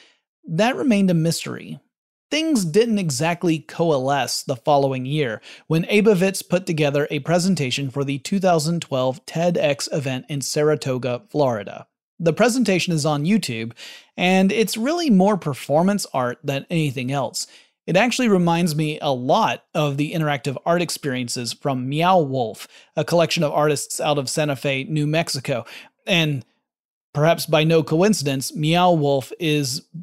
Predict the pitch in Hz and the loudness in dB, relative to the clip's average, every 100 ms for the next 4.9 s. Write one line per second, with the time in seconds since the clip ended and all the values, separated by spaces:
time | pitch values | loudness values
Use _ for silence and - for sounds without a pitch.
0 | - 185 175 - 170 - 160 151 151 165 | -2 2 2 2 0 2 0 0 0 -2
1 | - - 233 - 185 165 160 - _ _ | -4 0 0 2 2 2 0 -4 _ _
2 | _ - 185 180 240 - 208 180 - - | _ -2 -2 0 -4 0 0 0 -4 -2
3 | 214 214 165 135 113 110 _ - 156 156 | 0 0 -2 -6 -6 -10 _ -2 2 2
4 | 135 143 123 143 120 139 127 120 | 2 -2 -4 -6 -8 -8 -10 -12